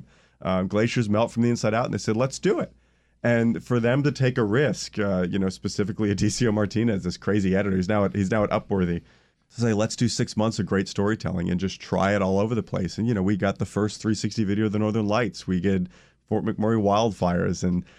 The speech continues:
uh, you know, scuba diving and coral reefs with the Smithsonian in Panama. And, you know, yeah, it took some money, but we completely changed the way we see storytelling.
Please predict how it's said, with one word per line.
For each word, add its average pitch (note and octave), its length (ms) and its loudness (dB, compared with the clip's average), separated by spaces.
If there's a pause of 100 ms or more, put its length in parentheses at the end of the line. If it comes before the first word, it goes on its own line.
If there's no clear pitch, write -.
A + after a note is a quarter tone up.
(220)
uh, F#2 300 0
you G2+ 100 0
know, F#2+ 120 2
scuba G#2+ 280 0
diving G#2 360 2
and G2+ 100 0
coral G#2 320 2
reefs A2 320 0
with F#2 100 -2
the G2 80 -2
Smithsonian G#2 560 0
in F2+ 120 0
Panama. G2+ 560 -2
And, F#2 260 0 (340)
you D#3+ 80 0
know, D#3 220 2
yeah, F#4+ 220 2
it G3 180 0
took F#3+ 160 -2
some F#3+ 140 2
money, G#3+ 320 2 (180)
but D3 380 2 (200)
we A#2+ 540 2
completely C3 680 0
changed A#2+ 420 0
the G2+ 100 0
way G2 160 2
we G2 140 0
see F#2+ 180 -2
storytelling. F#2+ 760 -2